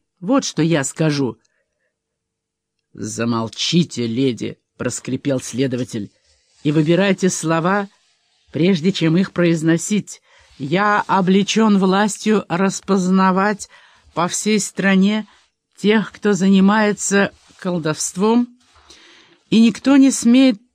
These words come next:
препятствовать мне в выполнении этого святого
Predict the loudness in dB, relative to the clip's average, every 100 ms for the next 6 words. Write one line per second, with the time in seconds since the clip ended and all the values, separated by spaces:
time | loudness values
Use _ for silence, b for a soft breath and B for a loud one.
0 | 0 0 2 0 0 -4 -2 -2 2 4
1 | 4 4 0 2 2 4 4 4 4 2
2 | 2 -2 0 -2 -2 -2 -2 0 0 0
3 | -2